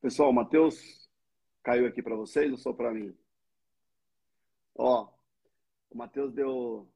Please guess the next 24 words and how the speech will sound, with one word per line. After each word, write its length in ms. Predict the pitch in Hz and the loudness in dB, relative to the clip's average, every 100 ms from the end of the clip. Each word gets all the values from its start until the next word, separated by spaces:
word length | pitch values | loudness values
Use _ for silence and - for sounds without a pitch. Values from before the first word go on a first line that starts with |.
| - | -10
travou 360 | 123 123 110 123 | -4 -4 -2 -6
aqui 140 | 123 | -6
pra 160 | 123 120 | -8 -6
mim, 200 | 139 151 | -4 -4
não 60 | |
sei 120 | 131 | -6
se 80 | 113 | -12
vocês 240 | 113 123 117 | -10 -8 -4
tão 100 | 117 | -4
me 80 | |
ouvindo. 580 | 113 101 123 151 151 151 - _ _ _ - | -4 0 8 8 10 6 0 _ _ _ -2
Então, 480 | 120 113 135 151 127 | -2 4 6 6 4
vou 180 | 123 | 2
fechar 300 | 123 117 - | 0 0 0
aqui 160 | 120 123 | -2 -2
essa 220 | 107 104 | -6 -4
live, 600 | 107 131 135 127 127 123 127 _ _ | 2 6 6 4 -2 -6 -8 _ _
dando 220 | - 113 113 | -8 -6 -4
um 40 | |
bom 220 | 110 107 | -6 -8
dia 300 | 92 101 131 | -8 2 2
pra 140 | - 107 | 2 -6
todos 260 | 113 104 | -8 -10
vocês. 800 | 98 - - 127 123 123 123 - | -14 -12 0 4 4 2 -4 -20